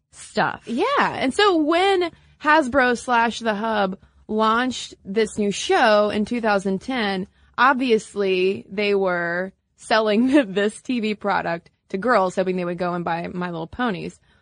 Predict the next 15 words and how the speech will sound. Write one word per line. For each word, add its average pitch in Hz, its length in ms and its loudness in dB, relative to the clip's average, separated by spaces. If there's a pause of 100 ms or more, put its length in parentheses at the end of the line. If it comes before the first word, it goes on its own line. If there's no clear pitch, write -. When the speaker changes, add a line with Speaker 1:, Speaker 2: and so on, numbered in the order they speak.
(180)
Speaker 2:
But 202 300 0
something 294 520 -2
happened 185 640 -4
where 185 640 0 (400)
all 208 180 0
of 190 80 -2
a 185 60 -2
sudden 185 680 -4 (440)
a 185 60 -4
lot 175 140 -2
of 170 80 -6
guys - 300 -2
started 160 320 -6
watching 156 380 -8
it. - 180 -12